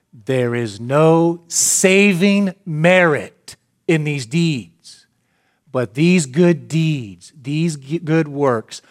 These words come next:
are visible confirmation and testimony to the fact that we are in the Lord Jesus Christ. That is the day that is coming.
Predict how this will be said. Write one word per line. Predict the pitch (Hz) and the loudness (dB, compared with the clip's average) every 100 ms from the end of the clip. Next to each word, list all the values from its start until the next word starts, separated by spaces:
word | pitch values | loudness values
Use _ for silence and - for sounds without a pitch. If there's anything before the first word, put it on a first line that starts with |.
| _ _ | _ _
are | 143 131 | -2 -2
visible | 120 113 123 202 190 214 180 214 208 _ | -2 -6 2 2 4 2 2 0 0 _
confirmation | - 196 190 175 - 175 160 160 151 147 - 120 - _ - | 0 4 4 2 -4 -4 -2 -2 -2 -4 -8 -10 -14 _ -10
and | 131 - | -10 -4
testimony | - 180 - - 139 127 123 123 | 0 0 -2 -8 -6 -6 -6 -8
to | 117 127 | -10 -10
the | 113 | -10
fact | _ - 190 131 87 _ _ _ _ - | _ -2 0 0 -4 _ _ _ _ -10
that | 131 123 120 | -2 -2 -4
we | 120 165 220 196 151 | -2 4 4 4 0
are | 127 123 127 _ - | -2 -2 -6 _ 2
in | 277 208 131 107 117 _ _ | 4 6 2 -6 -18 _ _
the | 160 147 | 0 2
Lord | 143 135 | 4 2
Jesus | 123 131 123 107 - | -2 -6 -6 -8 -12
Christ. | - 104 82 _ _ _ _ _ _ _ _ _ | -8 -8 -8 _ _ _ _ _ _ _ _ _
That | 123 135 | -2 0
is | 131 | 0
the | 123 | -4
day | 117 135 139 | -2 2 2
that | 127 | 0
is | 120 - | -6 -10
coming. | - 139 131 | -6 -6 -6